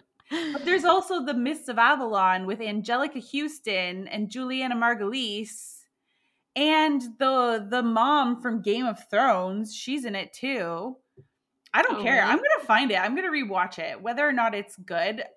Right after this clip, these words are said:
Speaker 1: I didn't read the,
Speaker 2: <laughs>
Speaker 1: I didn't even know there were books. I didn't know that series was an adaptation of the books of The Mists of Avalon. But I did look into, I did do an overview for this podcast of the book series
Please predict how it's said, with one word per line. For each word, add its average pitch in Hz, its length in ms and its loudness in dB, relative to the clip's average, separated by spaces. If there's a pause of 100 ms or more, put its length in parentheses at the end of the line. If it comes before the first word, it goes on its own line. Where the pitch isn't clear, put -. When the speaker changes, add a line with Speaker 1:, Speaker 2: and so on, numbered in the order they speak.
(260)
Speaker 1:
I 294 200 2
didn't 349 440 -4
read 202 540 0
the, - 220 0
Speaker 2:
<laughs> 254 40 -6
Speaker 1:
I 269 100 8
didn't 392 180 2
even 311 220 0
know 202 200 2
there 196 140 0
were 180 100 -2
books. - 560 -8
I 202 80 -2
didn't 254 280 -4
know 196 200 -2
that 196 260 -2
series 175 380 -8
was 175 100 -12
an 170 80 -8
adaptation 160 600 -12
of - 100 -18
the 170 80 -16
books - 340 -16
of 151 80 -20
The 160 120 -18
Mists 160 200 -18
of 160 80 -20
Avalon. 160 400 -10 (580)
But 320 380 6
I 220 320 0
did 277 560 -2
look 226 340 -10 (140)
into, 220 880 -6
I 202 120 -4
did 190 320 -8 (200)
do 208 200 -8
an 196 200 -6
overview 196 600 -6 (140)
for 185 260 -4
this 170 180 -8
podcast 175 480 -6 (260)
of 247 320 2
the 208 80 -6
book 170 260 -10
series 170 680 -10